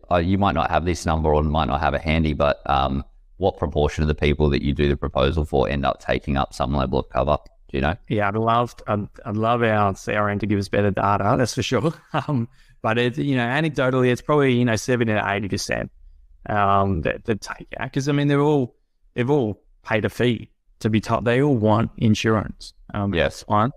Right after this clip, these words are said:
Speaker 2: they've paid us money to tell them where and what and how. So it is a big portion, but some people, you know, and it's, it's reasonable. "Oh, maybe I don't do it just yet. Maybe I'll come back in a year's time." Or, you know, we get a lot of people who we work with who say no, and then they come back later.
Speaker 1: Yeah, for sure.
Speaker 2: And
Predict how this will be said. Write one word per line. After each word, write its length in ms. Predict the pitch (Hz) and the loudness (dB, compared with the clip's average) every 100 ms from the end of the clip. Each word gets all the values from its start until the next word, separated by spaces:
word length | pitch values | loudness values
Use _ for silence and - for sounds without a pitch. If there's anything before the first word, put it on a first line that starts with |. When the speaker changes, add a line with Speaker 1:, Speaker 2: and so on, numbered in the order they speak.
| - | -8
Speaker 2:
they've 160 | 120 | -10
paid 180 | - 131 | -4 -4
us 120 | 104 | -2
money 280 | 107 117 104 | 0 0 0
to 100 | 101 | -2
tell 280 | - 110 104 | 0 0 2
them 180 | 101 110 - - - | -2 -6 -16 -20 -18
where 460 | - 156 113 113 120 | -10 -2 2 2 2
and 240 | 107 107 | 2 2
what 220 | 104 117 120 | 2 2 2
and 140 | 101 | 0
how. 380 | 110 107 127 143 - - - - - | 0 2 0 0 -8 -20 -20 -20 -8
So 160 | - 139 | 0 2
it 60 | |
is 100 | 151 | 2
a 60 | 135 | 0
big 140 | 123 | -2
portion, 300 | - 131 123 156 | 2 2 2 -2
but 100 | 165 | 0
some 180 | 196 196 | 0 2
people, 340 | 170 139 131 | 2 2 4
you 100 | 196 | 4
know, 320 | 135 101 123 - | 4 2 -2 -2
and 160 | 170 160 | 0 2
it's, 200 | 156 - | 0 -2
it's 200 | 170 143 | -2 0
reasonable. 400 | 170 175 113 113 | 0 2 2 2
"Oh, 160 | 120 | 4
maybe 280 | 123 127 123 | 4 2 2
I 100 | 123 | 2
don't 200 | 110 107 | 2 2
do 120 | 104 | 2
it 60 | 98 | 2
just 200 | 107 - | 0 0
yet. 200 | 110 - | -2 0
Maybe 220 | 117 113 | 0 2
I'll 60 | 110 | 2
come 180 | - 104 | 2 0
back 160 | 101 | 2
in 80 | 98 | 2
a 40 | 101 | 4
year's 260 | 98 98 | 4 2
time." 480 | - 95 98 101 98 | -2 -2 2 2 2
Or, 240 | 95 98 95 | 2 2 0
you 100 | 127 | 0
know, 140 | 101 | 0
we 120 | 101 120 | 0 0
get 100 | 127 | 2
a 60 | |
lot 160 | 117 113 | 2 0
of 60 | 98 | 0
people 200 | 101 95 | -4 0
who 140 | 113 | 0
we 140 | 110 | 0
work 320 | 107 147 175 - | 0 2 0 2
with 320 | 104 101 - | 0 -2 -4
who 100 | 123 | -2
say 220 | 110 143 | 0 2
no, 220 | 120 107 104 | 4 4 4
and 100 | 107 | 2
then 100 | 101 | 0
they 100 | 98 | -2
come 200 | - 101 | -2 -2
back 240 | 95 92 98 | -2 -4 -2
later. 320 | 98 98 - - _ _ | -2 -2 -6 -12 _ _
Speaker 1:
Yeah, 160 | 104 92 | 0 0
for 80 | - | -2
sure. 280 | 80 87 76 | -2 2 2
Speaker 2:
And 280 | 95 92 | 2 -2